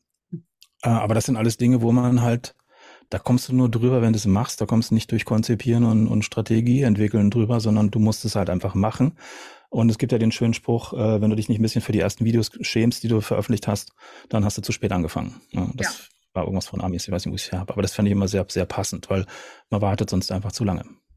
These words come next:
Speaker 2: Ja, also Susanne und ich wären bereit, für unsere ersten Videos wirklich ganz, ganz hohes Lösegeld zu zahlen. Ja, auf jeden Fall. Und ich finde, das muss auch so sein. Wir schämen uns da auch. Und das ist auch genau richtig so. Das heißt nämlich, dass wir,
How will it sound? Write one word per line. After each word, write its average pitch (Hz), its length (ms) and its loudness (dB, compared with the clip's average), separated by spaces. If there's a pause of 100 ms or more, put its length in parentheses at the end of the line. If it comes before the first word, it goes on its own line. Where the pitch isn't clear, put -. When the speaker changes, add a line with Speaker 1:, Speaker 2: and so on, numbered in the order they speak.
(140)
Speaker 2:
Ja, 165 240 -4
also 190 320 -4
Susanne 208 360 -2
und 202 80 0
ich 214 160 -8
wären 196 200 -2
bereit, 170 320 -6
für - 120 -10
unsere 196 300 -4
ersten 170 320 -8
Videos 170 400 -6
wirklich 175 300 -12
ganz, 180 280 -4
ganz 185 200 -8
hohes 190 220 -6
Lösegeld 185 440 -6
zu 170 100 -14
zahlen. 156 360 -12
Ja, 170 220 -2
auf 202 180 -4
jeden 233 260 -2
Fall. 220 240 -6
Und 190 60 -6
ich 190 100 -10
finde, 240 220 -4
das 240 160 -10
muss 254 180 -4
auch 202 140 -10
so 202 160 -10
sein. 196 380 -4 (360)
Wir 196 380 0
schämen 202 480 -6
uns 190 260 -8
da 175 240 -6
auch. 156 220 -8
Und 196 120 -2
das 190 160 -4
ist 202 360 -12
auch 190 160 -6
genau 196 220 -2
richtig 226 340 -6
so. 233 100 -6
Das 196 180 -2
heißt 196 200 -2
nämlich, 202 240 -2
dass 190 180 -6
wir, 185 200 -6